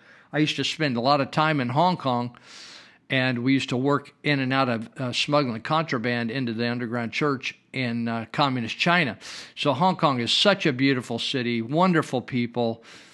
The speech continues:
Lo-, they love freedom. They love America. That's why they're,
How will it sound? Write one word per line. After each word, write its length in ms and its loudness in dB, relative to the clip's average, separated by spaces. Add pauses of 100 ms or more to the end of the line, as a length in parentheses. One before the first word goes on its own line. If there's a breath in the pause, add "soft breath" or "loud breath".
(280 loud breath)
Lo-, 260 6
they 220 2
love 320 4
freedom. 500 0
They 160 2
love 300 4
America. 720 0 (180 soft breath)
That's 260 0
why 180 4
they're, 260 0